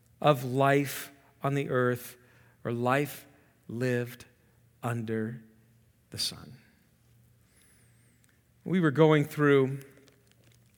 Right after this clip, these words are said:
our studies on human government in First Peter chapter two, where Peter there was saying in verse thirteen, you know, "Listen, therefore submit yourselves to every ordinance of man."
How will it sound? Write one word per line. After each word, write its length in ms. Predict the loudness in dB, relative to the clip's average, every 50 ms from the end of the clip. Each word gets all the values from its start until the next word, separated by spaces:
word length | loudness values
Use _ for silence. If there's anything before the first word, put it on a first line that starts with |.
| _ _ _ _ _ _ _ -20 -20 -20 -20 _ _ _ _ _ _ -16 -16 _ _ _ -14 _ -4
our 80 | -4
studies 720 | -2 -2 2 6 6 6 8 6 4 2 0 -2 -2 -4 -6 -10 -18 -20 _ _ _ _ _ _ _ _ _ _ _ _ _ _ _
on 220 | 0 0 2 2 2
human 340 | 2 4 4 4 4 4 6
government 480 | 6 6 6 4 2 2 0 0 -2 -8 -18 -20 -20 -12 _
in 380 | -2 0 0 2 0 -2 -4 -8 -16 -20 -20 -20 -20 -20 -20 -20 _ -10
First 320 | 2 4 4 4 4 2 0
Peter 200 | 2 2 2 0
chapter 440 | 2 4 4 4 4 4 -2 -4
two, 520 | -4 -2 -2 0 2 2 4 2 2 0 -2 -8 -16 -20 -20 -20 -20 -20 _ -20 -20 -20 _ _ _ _ _ -20 -20 _ _ _
where 560 | _ 6 10 12 12 12 12 10 6 2 -10 -4
Peter 260 | 0 2 8 8 8
there 180 | 8 10 8 6
was 140 | 6 4 2
saying 220 | 2 2 2 2
in 60 | 0
verse 140 | -2 -4 -2
thirteen, 420 | -2 -2 -2 0 0 0 0 2
you 60 | 2 0
know, 80 | 2
"Listen, 400 | 0 0 0 0 -2 -4 -4 -6 -10 -20 -20 -20 -20 -20 -20 -8 _
therefore 340 | 6 6 6 8 6 2 2
submit 560 | 2 2 0 0 0 0 2 4 4 2 2
yourselves 580 | 0 0 0 2 2 4 4 4 4 2 0 -4
to 200 | -8 -8 -2 -2
every 200 | 0 0 0 -2
ordinance 420 | 0 0 2 2 2 0 -2 -4
of 100 | -6 -4
man." 340 | -2 0 2 2 2 0 -2